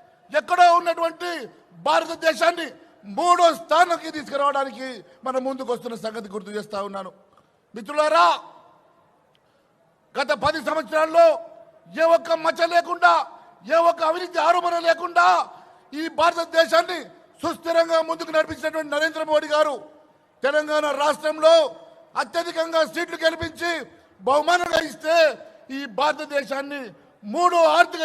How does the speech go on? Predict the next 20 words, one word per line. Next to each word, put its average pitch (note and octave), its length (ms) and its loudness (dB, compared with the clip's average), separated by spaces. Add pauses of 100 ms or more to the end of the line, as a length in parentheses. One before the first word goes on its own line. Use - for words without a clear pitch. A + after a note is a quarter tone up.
(120)
శక్తిగా F4 380 2 (440)
ముందుకు E4+ 320 -8
నడిపించడానికి C#4+ 680 -4 (520)
మరి D4 180 -4
ముందుకు D#4 280 -8
వస్తున్న C4+ 300 -6 (480)
సందర్భంలో D4+ 580 4 (440)
మీరందరూ E4 460 -2 (120)
కలిసికట్టుగా E4 640 0 (760)
ఈ - 20 -6 (840)
సమరానికి E4+ 540 2
సిద్ధం D#4 280 -4
కావాల్సిందిగా C#4+ 480 0 (100)
కోరుకుంటూ, D4 460 0 (480)
ఇచ్చిన D4+ 200 -8 (100)
అవకాశానికి C#4+ 540 -2 (120)
పేరు C#4 260 -4
పైన B3+ 160 -2 (100)
ధన్యవాదాలు B3 320 -2
తెలియజేసుకుంటూ, A#3+ 560 -6